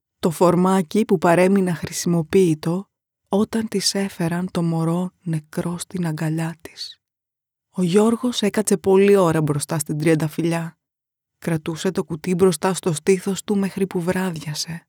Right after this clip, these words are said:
Έπεσε παγωνιά και άρχισε να τρέμει. Σηκώθηκε, κάλυψε την τρύπα με χώμα, πήρε το κουτί μαζί του και πήγε με τα πόδια μέχρι το ποτάμι.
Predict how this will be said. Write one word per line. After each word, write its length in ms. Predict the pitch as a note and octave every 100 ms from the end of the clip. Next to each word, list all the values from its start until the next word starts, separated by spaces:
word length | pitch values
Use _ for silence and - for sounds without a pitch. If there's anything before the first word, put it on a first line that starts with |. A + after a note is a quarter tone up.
| _
Έπεσε 440 | _ E3+ D#3 D#3+ F3
παγωνιά 760 | E3+ D#3 D#3+ D#3 D#3+ F3+ G#3+ _ _
και 140 | -
άρχισε 480 | F3+ F#3 - G3 -
να 160 | G3 F3
τρέμει. 540 | - F3 E3+ E3 - _ _ _ _ _ _
Σηκώθηκε, 1000 | - - - G3 G#3 - - E3+ G3 A#3+ _ _ _ _ _ -
κάλυψε 580 | A3 A3+ A#3 - -
την 180 | A#3 F#3+
τρύπα 320 | D#3+ F3+ G#3
με 100 | F#3+
χώμα, 680 | E3 - E3 E3 F#3 A3 A#3 _ _ _ _ _ -
πήρε 320 | F3+ F#3+ G3+
το 120 | F#3+
κουτί 300 | - D3 E3
μαζί 420 | F#3 F3 D3+ E3+
του 340 | E3+ G3 E3+ G3 _ _ _ _ _
και 160 | - G3 -
πήγε 320 | A3 A3 A#3+
με 120 | A3+
τα 160 | F#3 E3
πόδια 480 | F#3 F#3+ F#3 G3+
μέχρι 400 | G3+ F3 F3 F3+
το 120 | - E3
ποτάμι. 600 | E3+ D#3 E3+ E3+ E3